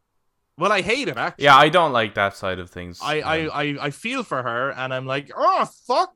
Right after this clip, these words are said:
Speaker 1: you."
Speaker 2: Yeah, I,
Speaker 1: <laughs>
Speaker 2: yeah. I just think that the, the,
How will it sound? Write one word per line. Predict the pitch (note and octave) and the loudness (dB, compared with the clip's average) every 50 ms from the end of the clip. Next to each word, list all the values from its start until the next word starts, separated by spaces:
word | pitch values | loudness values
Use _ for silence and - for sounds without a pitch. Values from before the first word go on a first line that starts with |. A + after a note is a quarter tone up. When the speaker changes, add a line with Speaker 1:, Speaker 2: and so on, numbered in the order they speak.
| _ | _
Speaker 1:
you." | - G#3+ B3+ D4+ F4 E4+ D#4+ - | -18 -14 -10 -8 -8 -8 -8 -8
Speaker 2:
Yeah, | - C3 D3+ D3 | 0 4 6 8
I, | D3+ D#3+ E3 D#3+ - - - | 8 8 6 4 -2 -6 -8
Speaker 1:
<laughs> | G#3+ - - | -8 -8 -4
Speaker 2:
yeah. | - C#3+ B2+ A#2 - - - _ _ _ _ _ _ _ - - | -2 0 0 0 -2 -4 -14 _ _ _ _ _ _ _ -10 -4
I | - A#2+ | -4 -4
just | B2 B2+ C3+ - - | -2 -4 -6 -8 -6
think | C#3 C3+ A#2+ - | -6 -6 -6 -2
that | - B2 A#2 A2 - _ _ _ _ _ _ _ _ _ _ _ _ _ _ _ _ _ _ _ _ _ | -2 -2 -2 -2 -6 _ _ _ _ _ _ _ _ _ _ _ _ _ _ _ _ _ _ _ _ _
the, | A2+ G#2 - - - F#2 - | -16 -16 -16 -18 -20 -20 -20
the, | A2 | -20